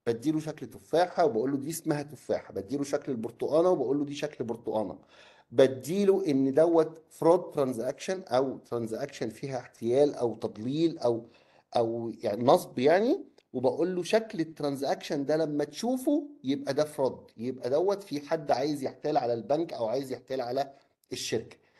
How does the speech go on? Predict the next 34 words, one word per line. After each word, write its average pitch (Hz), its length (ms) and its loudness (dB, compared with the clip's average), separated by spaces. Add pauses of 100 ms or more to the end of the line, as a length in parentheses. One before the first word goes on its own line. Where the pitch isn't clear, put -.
(160)
فانا 185 360 4
بديله 135 600 0
داتا، 196 460 0 (440)
الداتا 147 540 -2
دي 139 320 -10 (120)
بقول 185 440 4
له 202 80 -2
كل 190 360 0
واحده 160 320 -2
فيها 160 240 -4
عباره 131 260 0
عن 113 160 -4
ايه. 98 220 -20 (600)
يعني 110 240 -6
مثلا 135 400 -4 (200)
اجي 117 120 -4
اقول 127 240 0
له 120 140 -2
ان 120 160 -4
الترانزاكشن 127 800 -4
دي 202 300 -8
فرود، - 460 -2
الترانزاكشن 127 760 -4
دي 165 140 0
لا 151 120 6
دي 120 120 -12
كويسه، 113 520 -4
دي 135 240 -2
ما 135 200 2
فيهاش 135 280 -6
حاجه، - 280 -2 (380)
الترانزاكشن 131 680 -2
دي 143 100 -4
فرود، - 320 -2